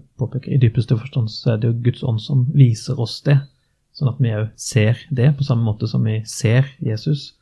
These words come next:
Da har vi snakket litt om at det er noe mer enn å bare se han sånn med det blotte øyet, men å liksom forstå, eh, helt dybden i det, eh, på samme måte som må Guds ånd, eh, åpenbare for oss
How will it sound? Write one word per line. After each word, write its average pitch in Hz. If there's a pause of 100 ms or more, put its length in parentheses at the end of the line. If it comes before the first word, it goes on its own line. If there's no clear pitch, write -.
(280)
Da 135
har 113
vi 113
snakket 110
litt 104
om 110
at -
det 110
er 107
noe 110
mer 107
enn 113
å 131
bare 110
se 107
han 107
sånn 107
med 107
det 120
blotte 120
øyet, 127
men 117
å 117
liksom 113
forstå, 117 (760)
eh, 135 (340)
helt - (120)
dybden 110
i 104
det, 160 (440)
eh, 131 (100)
på 143
samme 123
måte 110
som 120
må 120
Guds 110
ånd, 110 (960)
eh, 120
åpenbare -
for 120
oss -